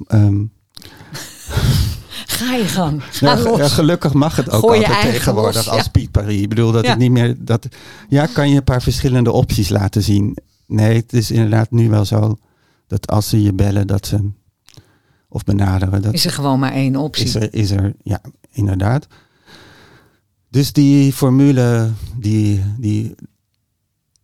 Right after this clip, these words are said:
Speaker 1: die, daar voel ik me veilig in.
Speaker 2: Mhm.
Speaker 1: En, ehm, en ook weer misschien met die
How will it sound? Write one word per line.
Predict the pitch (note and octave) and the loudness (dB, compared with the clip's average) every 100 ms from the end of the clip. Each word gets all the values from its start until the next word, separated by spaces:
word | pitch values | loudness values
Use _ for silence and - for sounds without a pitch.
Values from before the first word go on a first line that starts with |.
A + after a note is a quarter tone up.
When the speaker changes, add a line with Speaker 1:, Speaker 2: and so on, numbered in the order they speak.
| _ | _
Speaker 1:
die, | - A#2 A2 G#2+ | -12 -6 -2 -2
daar | G2+ G#2 G2+ G2 | -2 -2 -2 -4
voel | - A2+ | -2 -2
ik | G#2+ | 0
me | G#2 | -2
veilig | - G2+ G#2 A#2 - | -2 -2 0 -2 0
in. | B2 A#2+ | -2 0
Speaker 2:
Mhm. | B2 F#3 E3+ | 0 0 0
Speaker 1:
En, | G2 G2 G2+ A2 | -2 -4 -8 -8
ehm, | G#2+ G2 G2 G2 - _ _ _ _ _ _ _ _ _ _ | -2 0 0 -2 -8 _ _ _ _ _ _ _ _ _ _
en | - A2+ G2+ G2+ G2 G2 | -6 -2 0 0 0 -2
ook | - A2+ - | -2 -2 0
weer | A#2 | 2
misschien | A2+ - A#2+ A2+ | 2 0 0 2
met | G#2+ | 0
die | - A2 | -2 -6